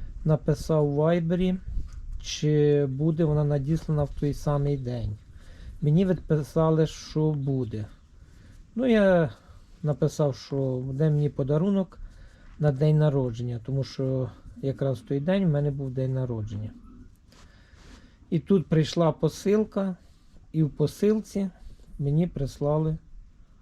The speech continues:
подарунок. Це було для мене дуже, так сказати, неочікувано і приємний такий сюрприз. Тому що дійсно я не очікував.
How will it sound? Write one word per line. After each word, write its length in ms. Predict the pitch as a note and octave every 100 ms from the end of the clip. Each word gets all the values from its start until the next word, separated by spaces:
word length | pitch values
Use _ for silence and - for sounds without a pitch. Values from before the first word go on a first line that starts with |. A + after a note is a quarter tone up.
| - -
подарунок. 800 | - C#3+ D3+ C3 A#2 A2+ A2 - - - - - - - - - -
Це 200 | - D#3
було 440 | C#3+ D3 D3 C#3+ - -
для 200 | C#3 C#3+
мене 320 | D3 D3+ C#3
дуже, 340 | C3 C#3 C#3+ C#3+
так 220 | D3 C#3
сказати, 580 | - C#3 C#3 D3 - C3+ - - - - - - - - -
неочікувано 960 | D3 D3 C#3+ - G#3 G#3 F3+ D#3+ C#3 B2+ - -
і 80 | C#3+
приємний 580 | A#2+ C#3+ D3 D#3 D#3 C#3+
такий 340 | C3+ - C3+
сюрприз. 800 | A#2+ - B2+ - A#2+ B2+ A2 - - - - - - - - - - _ _ _ - - - - - - _ - _ - - E3 B2 B2
Тому 240 | C#3 D3+
що 300 | - D#3 D3
дійсно 460 | C3 D3+ C3+ - C3
я 180 | C#3+
не 140 | D3 D3
очікував. 720 | C#3 - C3 A#2 A2 G#2